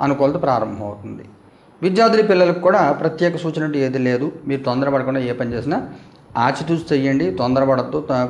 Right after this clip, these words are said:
ఫారిన్ ఎడ్యుకేషన్కి కానీ ఇలాంటి వాటికి తొందరపడిపోయి నిర్ణయాలు తీసుకోండి, పేరెంట్స్ చెప్పి పేరెంట్స్ సపోర్ట్ తీసుకుని చెయ్యండి. మొదటి వారం ఎలా ఉంటుంది?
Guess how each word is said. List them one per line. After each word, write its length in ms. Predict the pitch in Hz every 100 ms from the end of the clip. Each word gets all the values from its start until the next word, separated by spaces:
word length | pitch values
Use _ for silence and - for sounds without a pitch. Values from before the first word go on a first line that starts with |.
| 127
ఫారిన్ 380 | 131 131 127 131
ఎడ్యుకేషన్కి 580 | 127 120 123 127 135 127
కానీ 300 | 113 117 127 - - - -
ఇలాంటి 220 | 131 131
వాటికి 440 | 131 135 147 143
తొందరపడిపోయి 680 | 127 135 135 135 131 127 139
నిర్ణయాలు 340 | 127 127 123
తీసుకోండి, 420 | 123 117 - 123 160
పేరెంట్స్ 540 | 143 131 131 127 156
చెప్పి 220 | 156 196
పేరెంట్స్ 360 | 156 139 135 135
సపోర్ట్ 320 | 127 143 120
తీసుకుని 260 | 107 151 175
చెయ్యండి. 400 | 113 - 104 - - - - - - - - 139
మొదటి 260 | 143 202
వారం 220 | 208 180 196
ఎలా 140 | 123
ఉంటుంది? 360 | 107 107 92